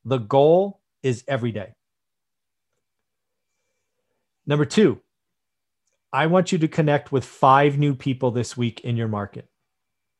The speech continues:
Just an example, maybe you find two new agents, maybe you talk to two property managers, and maybe you take to, talk to one lender or bank. I don't care. It could be five new agents.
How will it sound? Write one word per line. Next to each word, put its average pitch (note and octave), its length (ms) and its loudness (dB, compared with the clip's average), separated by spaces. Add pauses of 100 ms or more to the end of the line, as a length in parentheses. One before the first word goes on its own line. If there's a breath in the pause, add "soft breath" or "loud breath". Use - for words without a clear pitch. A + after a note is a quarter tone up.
(1200)
Just D3+ 240 0
an E3+ 120 4
example, C#3 520 0
maybe C3+ 280 -2
you D3 100 0
find B2+ 420 0
two D#3+ 280 0
new D3 240 0
agents, D#3 560 -2 (800)
maybe C3+ 240 -2
you D3 140 0
talk C#3 300 0
to B2 100 -6
two E3 240 -2
property D#3 420 2
managers, G3 640 0 (260)
and C3+ 120 -2
maybe C#3+ 240 0
you D3+ 100 2
take C#3+ 260 0
to, B2+ 220 -2 (100)
talk C3 260 0
to C#3+ 60 0
one C3 300 0
lender B2 640 0
or A2 80 -8
bank. F2+ 260 -12 (1040)
I C#3 80 2
don't G3 160 2
care. B2+ 380 2
It D3 80 0
could G3+ 160 2
be F#3+ 80 2
five D#3+ 340 4
new D#3+ 160 4
agents. C#3+ 480 -2